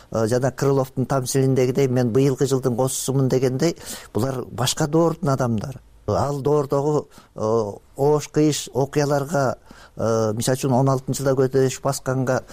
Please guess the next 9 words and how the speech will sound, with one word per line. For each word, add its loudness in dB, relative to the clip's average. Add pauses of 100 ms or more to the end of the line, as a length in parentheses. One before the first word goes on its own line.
(240)
жасаган, -2 (140)
э, -2
мыкаачылыктарга -2 (360)
азыркы 0
Россия 0
Федерациясынын 0
граждандарынын -2
тиешеси 2
жок. -2